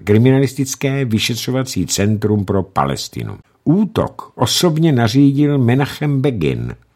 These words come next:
pozdější premiér Izraele. Při tomto teroristickém útoku zahynulo devadesát jedna lidí a dalších čtyřicet pět lidí bylo zraněno. Následně roku devatenáct set čtyřicet sedm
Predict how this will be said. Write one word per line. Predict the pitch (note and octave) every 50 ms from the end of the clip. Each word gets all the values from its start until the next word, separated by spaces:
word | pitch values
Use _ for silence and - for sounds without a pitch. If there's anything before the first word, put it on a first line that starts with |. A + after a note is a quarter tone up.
| _ _
pozdější | - - E2 C#2+ D#2+ G2+ G2+ F#2 - - A2+
premiér | G2+ A2 - D#2+ F2 F2+ G2 G2+ G#2 G#2+ G#2+ A2
Izraele. | - F2 G#2 G#2+ G#2 E2 C#2+ C2 A1+ G#1+ G1+ - - _ _ _ _
Při | - B2 A2+
tomto | - D3 D#3+ - E3+
teroristickém | C3+ - C#3 D3 D#3+ E3 - E3+ E3 - - D#3 C#3 A#2
útoku | A2+ A#2 A#2 C#3 D3 D3 D3+ D3+ C3+ B2+
zahynulo | A2 G#2 F#2+ G2+ A#2 C3 C3 C#3 C#3 C3
devadesát | G#2 G#2+ G#2 A#2 B2+ B2 - - C#3 C3+ B2 -
jedna | C#3 B2+ B2 G2+
lidí | E2+ F2 F2 E2 F2 G#2 A2 A#2 G#2 C#2
a | E2+
dalších | E2 G2 A2 G2+ - A2+ G2
čtyřicet | - - G#2+ G#2 A2 - - A2+ G#2
pět | - - A#2+ A2 -
lidí | A2 G#2+ G2+ G#2 G#2
bylo | F#2+ G2+ G2 F#2
zraněno. | E2 D#2+ D2+ D#2 D2+ C#2+ B1+ A#1 A1+ G#1 - _ _ _ _
Následně | - F#2+ F#2+ A2+ - - - F3 F#3 E3+ C#3 G2 E2+ D2
roku | C#2 E2+ - G2+
devatenáct | F2+ F2+ F2+ F#2+ G2 G#2+ G#2+ G#2+ G#2
set | - A2
čtyřicet | - - A#2+ A2 G2+ - A2 -
sedm | - C3+ C3 A2 F2+ D#2 D2 C2+ C2